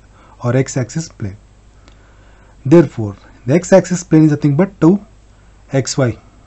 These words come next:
This is the tau X Y. Tau X Y. Then you have to consider this line. This line. Now, whether I have to move this clockwise or anti-clockwise based on here, because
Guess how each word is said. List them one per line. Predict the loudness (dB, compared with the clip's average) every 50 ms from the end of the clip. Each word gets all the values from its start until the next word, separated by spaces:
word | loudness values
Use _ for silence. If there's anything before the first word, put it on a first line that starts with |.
| -20 -20 -20 -20 -20 _ _ -16 -10
This | -8 -4 -2 -2
is | 0 2
the | 2 0
tau | 2 2 4 4 4
X | 4 2 0 -4
Y. | -6 -6 -6 -8 -14 -20 _ _ _ _ _ _ _ _ _ _ _ -20 _ _ _ _ _ _ _ _ _ _ _ _ _ _ _ _ _ _ -20 -20 _ -4
Tau | -2 0 0
X | 0 -2 -4 -10 -14
Y. | -16 -16 -16 -20 _ -12 0
Then | 4 4 4 4 4
you | 2 2 2
have | 2 2 0
to | -2 -2
consider | 0 0 0 2 2 0 0 0
this | 0 -2 -2 -4 -4
line. | -8 -8 -8 -10 -14 _ _ _ _ _ _ _ _ _ _ _ _ _ _ _ _ _ _ -2
This | 0 0 0 0 -2
line. | -8 -10 -10 -14 -20 _ _ -2
Now, | 0 0 0 0 -4 -10 _ _ _ _ _ _ -20 -20 -20 _ _
whether | 0 2 2 4 4 4 4
I | 4 4
have | 4 4 4 2
to | 2 4
move | 4 4 4 4 0 -4 -8
this | -6 -2 0 0 0 -2
clockwise | -4 _ 0 0 0 0 0 2 4 4 4
or | 4 2 0
anti-clockwise | 0 0 0 0 0 0 -2 -4 -4 -6 -12 -16 -16 -16 -20 -20 -20 _ _ _ _ -20 -20 _ _ _ _ -4 2
based | 6 6 6 6 6 4
on | 4 4
here, | 2 0 -2 -4 -6 -10 -16 -20 _ _ -20 -20 _ _ _ 0
because | 2 4 6 6 4 4 2 -4 -10 -20